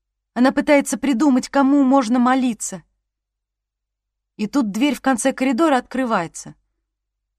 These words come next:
Настя не сразу понимает, что это не тот конец коридора и не та дверь. Она думает, что сейчас к ней выйдет врач, что она, наконец, узнает, жив он или умер.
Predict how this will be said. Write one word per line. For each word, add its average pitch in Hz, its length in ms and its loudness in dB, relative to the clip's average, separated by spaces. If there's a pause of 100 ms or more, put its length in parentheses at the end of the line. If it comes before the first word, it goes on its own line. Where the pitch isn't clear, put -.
(140)
Настя 285 300 0
не 294 120 2
сразу 285 400 0
понимает, 233 500 0
что - 160 -10
это 247 220 -2
не 269 140 0
тот 277 240 -2
конец 208 340 -4
коридора 254 540 -2
и - 100 -4
не 233 140 -2
та 262 160 0
дверь. 214 420 -6 (880)
Она 240 220 2
думает, 269 320 2
что - 180 -4
сейчас 269 420 -2
к - 80 -14
ней 269 140 2
выйдет 254 320 -2
врач, 285 420 -2 (440)
что - 240 -2
она, 254 140 2
наконец, 247 440 0
узнает, 240 540 0
жив 233 420 -4
он 233 220 -2
или 254 340 -2
умер. 226 420 -2